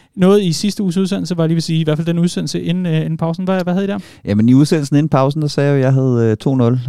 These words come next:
Speaker 2: øh, Salah. Øh, og i allersidste øjeblik, inden, øh, det her opgør gik i gang, der ændrede jeg det til fire nul og Salah som første målscorer. Fordi jeg synes, at det her Everton-hold, det er så ustyrligt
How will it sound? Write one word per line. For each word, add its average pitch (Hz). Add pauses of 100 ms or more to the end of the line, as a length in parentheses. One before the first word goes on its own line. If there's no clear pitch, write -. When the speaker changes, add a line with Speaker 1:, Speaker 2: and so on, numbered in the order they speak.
(120)
Speaker 2:
øh, 110
Salah. 110 (160)
Øh, 104 (260)
og 131 (100)
i 156 (140)
allersidste -
øjeblik, 98 (180)
inden, 113
øh, 92 (200)
det 104
her 101 (280)
opgør 92
gik 90
i -
gang, 87
der 95
ændrede 101
jeg 95
det 92
til -
fire 135
nul 78
og -
Salah 85
som 82
første 80
målscorer. 82 (560)
Fordi 117
jeg 107
synes, 95
at 87
det 98
her 95 (140)
Everton-hold, 90 (100)
det 107
er 92 (340)
så 98 (600)
ustyrligt -